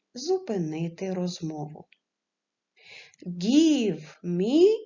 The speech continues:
your homework. Дай мені твою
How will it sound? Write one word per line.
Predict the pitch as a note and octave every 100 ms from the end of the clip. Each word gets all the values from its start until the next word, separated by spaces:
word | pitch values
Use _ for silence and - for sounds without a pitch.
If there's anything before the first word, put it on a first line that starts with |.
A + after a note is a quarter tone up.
| - -
your | F3+ F3+ G3 A3 C4+ E4+ - _ - -
homework. | F4 D#4+ G#3 F3 D3+ - _ _ _ _ _ _
Дай | D#3+ D#3 A#3+ C4 A3 D#3+ - -
мені | F3+ F3 E3+ E3+ A3+ E4 G4+ _ _ _ _
твою | F4+ G#4 F#4 G3+ A3 A3+